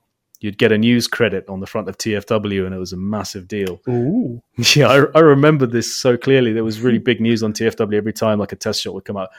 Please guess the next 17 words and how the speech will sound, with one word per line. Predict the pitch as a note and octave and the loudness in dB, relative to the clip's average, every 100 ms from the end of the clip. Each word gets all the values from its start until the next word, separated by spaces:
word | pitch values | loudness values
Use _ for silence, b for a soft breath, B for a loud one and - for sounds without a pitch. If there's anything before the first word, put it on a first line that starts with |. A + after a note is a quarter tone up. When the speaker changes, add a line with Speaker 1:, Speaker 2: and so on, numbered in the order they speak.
| _ | _
Speaker 1:
Who's | C3+ A#2+ | 0 2
that | A2 A#2 - | 2 0 0
character? | A2+ A2 G#2+ - A2+ A2 | 0 0 -2 -4 -2 -2
You | G#2 | -2
know, | G2+ | -2
who's | G2 G#2+ G#2+ | -2 -2 -4
it | |
gonna | G#2+ G#2 | -4 -4
be? | G#2 G2+ G2+ G2+ - b b b b b _ _ - | -2 -2 -2 -6 -10 b b b b b _ _ -2
And | |
obviously, | G#2 G#2 - G#2 | 0 2 2 2
like, | G2+ | 2
the, | G2+ G2 F#2 | 2 0 0
the | F#2+ | 0
Dead | G#2+ G2+ | 2 4
End | G2 F#2+ | 4 0
Smokes-, | - - G#2+ G#2+ - | -2 -2 -2 -2 -4